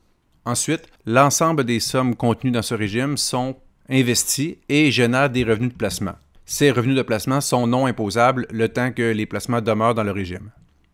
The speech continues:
C'est ce que l'on appelle en planification fiscale du report d'impôt.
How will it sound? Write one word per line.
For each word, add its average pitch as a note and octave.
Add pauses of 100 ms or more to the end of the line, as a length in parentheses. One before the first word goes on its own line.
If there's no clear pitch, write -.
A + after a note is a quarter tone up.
C'est -
ce -
que A#2
l'on G#2+
appelle A#2+
en G#2+
planification A2+
fiscale A2+ (420)
du G#2+
report G#2+
d'impôt. F#2+